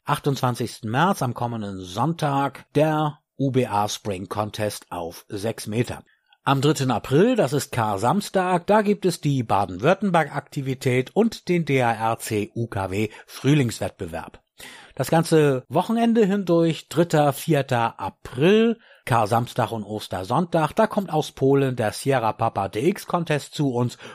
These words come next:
und in Spanien läuft der Echo Alpha R T T Y Contest.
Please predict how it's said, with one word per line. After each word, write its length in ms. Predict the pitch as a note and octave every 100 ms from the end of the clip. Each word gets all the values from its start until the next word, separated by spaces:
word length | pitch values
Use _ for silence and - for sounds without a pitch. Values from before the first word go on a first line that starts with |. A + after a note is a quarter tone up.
| -
und 200 | A#3 B3
in 100 | G3+
Spanien 540 | - B2+ C3 C3 B2
läuft 320 | A2 G#2+ -
der 160 | G#2 -
Echo 220 | C3 D3
Alpha 520 | G2+ G#2 - A2 A#2 -
R 240 | F#2+ F2+
T 140 | A#2
T 180 | A2 C3
Y 460 | C#3+ - A#2 F#2+ F#2+
Contest. 600 | F2+ F2 E2+ D#2 -